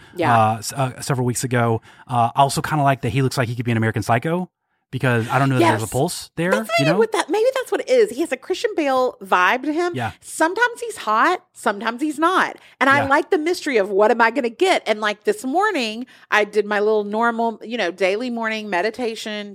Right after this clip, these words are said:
Speaker 2: Right.
Speaker 1: Jesus, and then Google
Speaker 2: Devotion.
Speaker 1: for Joe Burrow. Oh,
Speaker 2: Right.
Speaker 1: Aaron has just found a picture where he looks very good and his bottom is there, uh, you know.
Speaker 2: Listen, there's a
Speaker 1: And
Speaker 2: couple weeks ago, he showed up to the game with the bucket hat on.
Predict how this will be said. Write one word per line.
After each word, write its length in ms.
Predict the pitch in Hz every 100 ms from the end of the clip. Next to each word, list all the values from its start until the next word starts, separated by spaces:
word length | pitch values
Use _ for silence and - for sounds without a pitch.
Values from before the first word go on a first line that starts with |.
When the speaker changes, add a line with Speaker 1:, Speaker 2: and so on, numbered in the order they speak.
| -
Speaker 2:
Right. 120 | 208
Speaker 1:
Jesus, 380 | 190 202 190 185
and 100 | -
then 120 | 180 175
Google 140 | 180 170 214
Speaker 2:
Devotion. 60 | 220
Speaker 1:
for 120 | 233
Joe 200 | 233 226
Burrow. 360 | 214 196 196 196
Oh, 80 | 220
Speaker 2:
Right. 280 | 320 440 466 - _ - - -
Speaker 1:
Aaron 260 | 202 220 277
has 140 | 220
just 160 | 226 226
found 200 | 247 240
a 60 |
picture 320 | 254 262 285 240
where 140 | 214
he 120 | 240
looks 220 | 196 196
very 320 | 196 214 330 330
good 240 | 285 294
and 100 | 262
his 160 | 202 202
bottom 380 | 180 208 359 262
is 360 | 220 214 175 -
there, 200 | 202 220
uh, 200 | 214 214 208
you 220 | 202 208 226
know. 360 | 339 254 240 - -
Speaker 2:
Listen, 220 | 160 147
there's 100 | 151
a 40 | 269
Speaker 1:
And 60 | 262
Speaker 2:
couple 160 | 254
weeks 160 | 226 147
ago, 160 | 165 147
he 80 | 143
showed 180 | - 147
up 40 |
to 80 | -
the 40 |
game 160 | 127 131
with 60 | 113
the 60 |
bucket 260 | 104 127 98
hat 160 | 95 87
on. 260 | 80 -